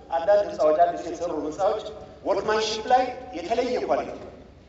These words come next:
መፈጠር እንደተጀመረ፣ እንደጀመረ የሚያሳዩ ናቸው። የመጀመሪያ ያየሁት ሳይንስ ሚውዚየም ነው። አዲስ አበባ ውስጥ በሚገ-፣ በሚሰሩ ህንፃዎች እንደዚህ አይነት ጥራት ያለው ነገር አያለው ብዬ አስቤ አላውቅም። ኮንዶሚኒየሞቻችን ለማዳረስ ተብሎ እርግጥ የጭቃ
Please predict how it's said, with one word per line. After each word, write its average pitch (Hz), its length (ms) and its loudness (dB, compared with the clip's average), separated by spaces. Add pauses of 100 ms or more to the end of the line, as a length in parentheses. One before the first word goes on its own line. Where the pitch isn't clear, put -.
(100)
መፈጠር 185 340 -2
እንደተጀመረ፣ 147 480 -4
እንደጀመረ 143 440 -4
የሚያሳዩ 101 340 -8
ናቸው። - 260 -14
የመጀመሪያ 196 420 -2
ያየሁት 180 340 -2
ሳይንስ 156 260 -2
ሚውዚየም 113 360 -10
ነው። 87 120 -20 (600)
አዲስ 208 160 -10
አበባ 196 140 8
ውስጥ 190 120 0
በሚገ-፣ 175 540 -2
በሚሰሩ 156 640 -4 (520)
ህንፃዎች 151 460 2 (300)
እንደዚህ 180 260 -4
አይነት 185 160 0
ጥራት 180 220 8
ያለው 170 240 6
ነገር 180 200 4
አያለው 170 280 8
ብዬ 151 160 -6 (140)
አስቤ - 300 -10
አላውቅም። 113 360 -2 (460)
ኮንዶሚኒየሞቻችን 196 840 -2
ለማዳረስ 180 500 6
ተብሎ 202 220 0 (300)
እርግጥ 202 320 -10 (580)
የጭቃ 139 220 -12